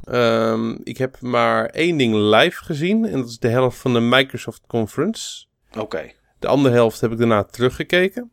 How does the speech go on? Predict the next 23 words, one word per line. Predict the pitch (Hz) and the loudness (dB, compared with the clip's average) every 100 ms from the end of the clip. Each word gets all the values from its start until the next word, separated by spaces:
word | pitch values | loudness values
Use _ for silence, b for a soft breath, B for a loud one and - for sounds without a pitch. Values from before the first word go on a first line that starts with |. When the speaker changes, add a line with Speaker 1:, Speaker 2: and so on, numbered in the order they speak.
| _ _ _ | _ _ _
Speaker 1:
Eh, | - 117 113 107 107 104 104 104 - - - _ _ _ | -2 2 4 6 4 2 2 0 -4 -8 -20 _ _ _
de | - 127 117 | -6 2 2
Sony | - 185 185 185 175 135 - | 4 6 6 8 4 2 2
en | 117 117 113 113 - - _ _ _ _ | 2 4 4 0 -2 -10 _ _ _ _
Nintendo | 127 123 151 170 196 190 | 0 2 4 6 6 6
conferenties | 185 - 180 175 160 | 2 4 2 2 0
heb | 165 151 | -2 -2
ik | - | -2
gezien. | 151 147 190 226 - b b b b b b | 0 2 2 0 -6 b b b b b b
En | 120 | -6
eigenlijk | - 151 120 107 | 0 2 0 -2
is | - - | -4 -2
dat | 113 | -2
het | 113 98 | -2 -2
wat | 104 | -2
ik | 104 | -2
gezien | - 101 101 | -4 0 0
heb. | 92 - - _ _ - | -2 -6 -20 _ _ 2
Speaker 2:
Oké, | 165 170 92 87 - | 2 2 -6 -8 -8
oké. | 110 107 - - | -8 -8 -12 -10
En | - 147 | -2 4
jij, | 160 190 | 4 4
Niels? | 202 277 - - | 2 0 -2 -10